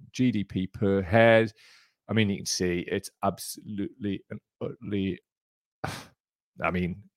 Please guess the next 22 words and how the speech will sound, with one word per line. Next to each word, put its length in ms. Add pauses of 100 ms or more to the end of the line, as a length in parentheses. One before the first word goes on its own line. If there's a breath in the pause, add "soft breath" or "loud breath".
(200)
this 220
isn't 260
the 80
type 240
of 100
economy, 580
uh, 220
like, 340 (380)
that 220
you 100
would 200
want 640 (880)
to 80
go 180
into 400
what's 260
to 120
come 380 (200)
with, 320 (120)
um, 480
banking 360
crash. 580